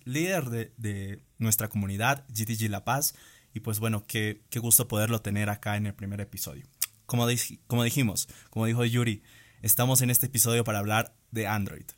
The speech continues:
Android que lanzó la beta pública de Android eleven el miércoles diez de junio. Eh, y bueno, no hubo un Google I O, pero bueno, hubo un evento en sí de,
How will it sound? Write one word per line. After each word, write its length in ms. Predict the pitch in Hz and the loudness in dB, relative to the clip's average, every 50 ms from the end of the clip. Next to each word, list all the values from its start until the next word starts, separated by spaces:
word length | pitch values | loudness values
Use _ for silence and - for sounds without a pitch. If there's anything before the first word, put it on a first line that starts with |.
| _ - - _ _ _ - | _ -20 -20 _ _ _ -8
Android 460 | - 120 123 120 120 113 113 113 110 | -4 -2 0 0 0 0 -2 -2 -4
que 260 | - - - 107 104 | -4 -6 -4 -4 -2
lanzó 540 | 101 101 98 98 - - 123 123 127 135 131 | -2 -2 0 2 2 2 4 2 2 2 2
la 100 | 120 107 | 0 0
beta 240 | 107 113 120 117 - | -2 -2 -4 -6 -4
pública 720 | - 127 127 131 135 135 135 139 139 143 151 - - _ - | -4 -2 0 -2 -2 -2 -2 -2 -2 -2 -2 -4 -8 _ -20
de 340 | - - 113 117 110 - - | -14 -8 -4 -4 -4 -4 -2
Android 400 | - 123 127 135 135 151 151 147 - | -2 -2 0 0 0 -2 -4 -4 -4
eleven 460 | 117 110 113 123 135 151 160 165 - - | -4 -2 -2 0 0 -2 -2 -4 -6 -8
el 140 | 202 165 107 | -6 -6 -4
miércoles 420 | 113 127 135 - 156 135 110 104 | -4 -4 -6 -6 -6 -4 -4 -4
diez 160 | 107 135 147 | -4 -2 -4
de 80 | 147 143 | -4 -4
junio. 340 | 135 - 143 143 104 101 - _ - - - - - _ _ _ _ _ _ _ - | -4 -6 -6 -6 -6 -8 -12 _ -20 -20 -20 -20 -20 _ _ _ _ _ _ _ -4
Eh, 240 | - 110 107 107 110 | -2 0 0 0 0
y 100 | - 123 | 0 0
bueno, 340 | 113 120 135 175 160 127 - - _ _ - - - - | 0 0 0 0 -2 -4 -6 -8 _ _ -20 -20 -12 -4
no 240 | 101 117 117 123 | 0 0 2 4
hubo 180 | 123 135 135 139 | 4 4 4 4
un 140 | 139 143 135 | 4 2 2
Google 360 | 123 127 127 139 135 127 131 | 2 2 2 2 2 2 2
I 100 | 135 139 | 2 0
O, 140 | 147 175 - - _ _ _ - | -2 -4 -10 -14 _ _ _ -10
pero 200 | - 98 98 98 | -8 -6 -6 -6
bueno, 380 | 101 95 98 - - 107 - - _ | -8 -8 -8 -10 -12 -14 -14 -16 _
hubo 240 | - 120 117 113 117 | -8 -6 -4 -2 -2
un 100 | 117 117 | 0 0
evento 400 | 113 110 113 117 120 117 - 120 | 0 0 0 0 -2 -2 -2 -2
en 140 | 110 104 101 | -2 2 2
sí 320 | - - 110 113 131 135 - - - - - _ _ _ _ _ _ _ _ _ - | 2 2 0 -4 -4 -8 -10 -16 -20 -20 -20 _ _ _ _ _ _ _ _ _ -16
de, 240 | 113 110 - - | -14 -14 -14 -12